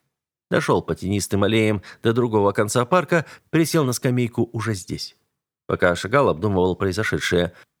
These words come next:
Вроде со всех сторон поступил правильно. Белесый воздушник сказал мне: «Инцест — дело семейное». Если бы я промедлил с реакцией, стал бы объектом прямых насмешек, а каждому смеющемуся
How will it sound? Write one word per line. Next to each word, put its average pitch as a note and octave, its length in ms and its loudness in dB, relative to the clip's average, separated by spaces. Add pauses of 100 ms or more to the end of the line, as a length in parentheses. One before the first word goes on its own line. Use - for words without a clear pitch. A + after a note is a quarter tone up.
Вроде A2+ 300 0
со G2 140 -4
всех B2 240 -2
сторон C3 340 2
поступил B2 420 -4
правильно. B2 600 -6 (800)
Белесый G2+ 360 0
воздушник G2+ 500 -2
сказал A2 500 0
мне: G2+ 240 0 (280)
«Инцест — B2 640 0
дело G#2+ 360 0
семейное». A2+ 760 -4 (420)
Если F#2 280 -2
бы F2+ 120 0
я F#2+ 200 4
промедлил F#2 680 0
с - 100 -10
реакцией, G#2 580 0 (200)
стал C3 260 2
бы A#2+ 120 2
объектом B2 540 0
прямых B2+ 340 0
насмешек, C3 580 -2
а C3+ 140 0
каждому C3 420 0
смеющемуся C3+ 800 0